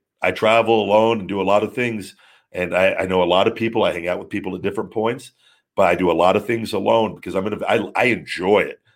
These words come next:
A lot of people don't enjoy it though. And I understand it. And, uh, and laughter is a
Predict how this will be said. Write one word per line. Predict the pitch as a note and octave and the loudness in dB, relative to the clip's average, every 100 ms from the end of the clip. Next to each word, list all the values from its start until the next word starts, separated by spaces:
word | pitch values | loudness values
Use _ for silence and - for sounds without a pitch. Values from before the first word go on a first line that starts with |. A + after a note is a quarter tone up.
| _ | _
A | F#2 | 0
lot | A2+ | 2
of | D3 | 2
people | D3 B2 | -2 0
don't | A2 A2 | 0 0
enjoy | F2+ D#2 C#2+ | -4 -10 -14
it | - _ | -16 _
though. | F2 - - _ _ - | -18 -18 -20 _ _ -4
And | F#2+ | 0
I | |
understand | G2+ F#2+ F2 - G2+ F2+ - | 0 -2 -6 -4 -4 -4 -8
it. | - _ _ - _ F#2 | -20 _ _ -20 _ -8
And, | E2+ D#2+ D#2 D2 | -6 -6 -8 -6
uh, | E2 D#2+ D#2 D2 - | -2 -2 -2 -6 -10
and | D#2 | -4
laughter | E2+ G#2 A#2 A2+ G#2+ | 0 0 0 0 0
is | G#2+ F2 F#2 | 0 -2 0
a | F2+ F2 E2+ | 0 0 -2